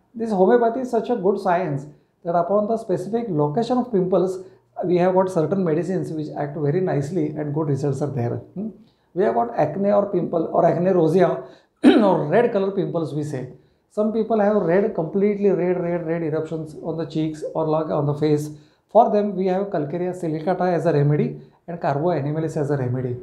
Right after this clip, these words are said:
So it works very well, uh, nice for such patients. Some people complain of pimples only on the forehead, nowhere else on the face, only forehead is there. So for such pimples, uh, Hiparsulf and Causticum are proved to be very effective. So that medicines are used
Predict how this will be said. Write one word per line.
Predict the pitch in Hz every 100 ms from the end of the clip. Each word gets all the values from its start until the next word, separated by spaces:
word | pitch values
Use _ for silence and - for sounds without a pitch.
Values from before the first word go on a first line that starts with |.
| - - _
So | 180
it | 175
works | 175 180
very | 170 165
well, | 185 175 165
uh, | 175 175
nice | 156 147
for | 147 156
such | 143 131
patients. | 143 120 131 127 - - - - - -
Some | 226 233
people | 226 233
complain | - 196 214 226 294
of | 214 196 -
pimples | 180 170 196 214 - -
only | 175 165 196 247
on | 202 170
the | 185
forehead, | 160 143 139 127 - - _
nowhere | 226 262 233
else | 214
on | 208
the | 208
face, | 208 208
only | 381 196 254
forehead | 240 196 185 180
is | 175 143
there. | 135 135 - _ _ _
So | 233
for | 202 254
such | 254 254 -
pimples, | 220 214 196 - - - _ _
uh, | 180 170 175 - -
Hiparsulf | 170 180 226 - 214 -
and | 185
Causticum | 190 165 - 196 202 208
are | 190 185
proved | 175 170
to | 175
be | 160 175
very | 147 - 160
effective. | 127 131 135 127 120
So | 151
that | 151 151
medicines | 151 151 165 156
are | 156
used | 165 240